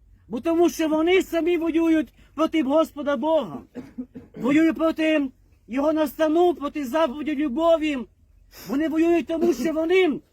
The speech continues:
тільки хочуть з цієї життя забрати. Хіба не пам'ятаєте, як Змій казав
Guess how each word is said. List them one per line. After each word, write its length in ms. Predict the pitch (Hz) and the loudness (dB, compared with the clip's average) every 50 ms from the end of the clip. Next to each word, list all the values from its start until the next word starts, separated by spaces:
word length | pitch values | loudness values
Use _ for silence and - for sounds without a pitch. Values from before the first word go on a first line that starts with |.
| _ _ _ _ _ _ - | _ _ _ _ _ _ -12
тільки 200 | 285 226 269 285 | -10 -6 -6 -6
хочуть 280 | - 294 320 - 302 220 | -4 -4 -4 -4 -6 -8
з 40 | |
цієї 320 | - - 294 294 302 302 277 | -8 -6 -2 0 0 0 0
життя 500 | 214 - 262 285 254 - - 302 285 277 | -2 -4 -4 -6 -4 -2 -2 -2 -2 -2
забрати. 680 | 220 277 269 214 247 285 285 285 - - - 110 92 _ _ _ _ _ _ _ _ _ _ _ _ _ - - _ _ _ _ | -2 -4 -4 -4 -4 -4 -4 -4 -6 -8 -14 -20 -20 _ _ _ _ _ _ _ _ _ _ _ _ _ -20 -20 _ _ _ _
Хіба 320 | - - 254 214 277 285 285 | -6 -4 -2 0 0 0 0
не 120 | 285 285 | 0 -2
пам'ятаєте, 760 | 214 285 294 294 302 294 - 320 320 320 320 320 311 233 294 | -2 -2 -2 -2 -2 -2 -2 0 0 2 2 2 0 -2 -6
як 120 | 294 294 226 | -8 -8 -8
Змій 300 | 214 240 285 311 302 - | -6 -4 -2 -2 -2 -2
казав 580 | 294 302 277 226 294 302 320 320 294 240 - | -4 -6 -4 -2 2 2 4 4 2 0 -6